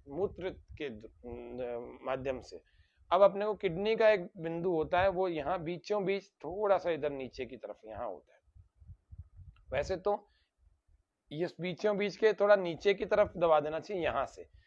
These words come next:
ये उंगलियों की तरफ तो वैसे हार्ट आदि का बिंदु जाता है, लेकिन कुछ कुछ एक्यूप्रेशर के विशेषज्ञ ऐसा कहते भी हैं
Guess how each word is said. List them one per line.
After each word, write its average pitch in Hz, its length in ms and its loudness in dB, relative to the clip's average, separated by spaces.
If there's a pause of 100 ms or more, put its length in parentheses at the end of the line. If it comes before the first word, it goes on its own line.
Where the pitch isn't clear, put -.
(280)
ये 160 100 -2
उंगलियों 165 380 0
की 190 100 0
तरफ 196 280 8
तो 208 80 4
वैसे 196 240 6
हार्ट 170 360 8
आदि 165 240 4
का 185 120 4
बिंदु 165 280 0
जाता 135 240 2
है, 139 80 0
लेकिन 170 300 -2
कुछ 175 240 -10
कुछ 185 220 -4
एक्यूप्रेशर 175 480 -4
के 180 100 -4
विशेषज्ञ 156 500 -4
ऐसा 151 260 0
कहते 139 340 -2
भी 165 100 -4
हैं 175 160 -6